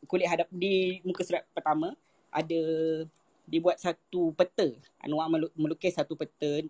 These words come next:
Republic of Ogon Shoto. Republic of Ogon Shoto ni dia ada tiga, tiga pulau yang dinamakan Rai Rapa, Gora Gora dan Futu Ata.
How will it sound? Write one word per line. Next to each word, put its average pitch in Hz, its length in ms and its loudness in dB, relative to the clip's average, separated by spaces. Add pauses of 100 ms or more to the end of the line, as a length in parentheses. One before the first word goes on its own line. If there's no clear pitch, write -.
(540)
Republic 165 560 2
of 160 160 -2
Ogon 160 240 2
Shoto. 160 320 -2 (800)
Republic 185 320 -4
of 208 160 2
Ogon 190 160 0
Shoto 190 320 2
ni 220 80 -2
dia 190 160 4
ada 180 80 -2
tiga, 175 320 6 (1500)
tiga 160 400 2
pulau 175 480 8 (320)
yang 156 80 2
dinamakan 160 480 0
Rai 156 240 2
Rapa, 185 400 2 (240)
Gora 160 240 -6
Gora 160 320 -4
dan 156 160 -6
Futu - 240 -12
Ata. 131 400 -10